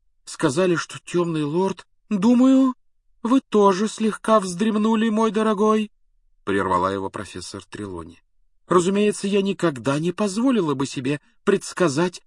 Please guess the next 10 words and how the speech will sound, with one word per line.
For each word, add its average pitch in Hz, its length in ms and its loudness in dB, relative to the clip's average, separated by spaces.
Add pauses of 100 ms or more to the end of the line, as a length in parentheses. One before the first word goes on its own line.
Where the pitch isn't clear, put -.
(120)
такую 175 460 2
нелепость». - 840 -2 (1040)
Ошеломленный, 107 880 -2 (360)
сбитый 95 500 -2
с - 100 -12
толку, 131 420 -4
Гарри 120 300 -4
пошел 95 440 -10
к - 100 -16
люку. - 380 -14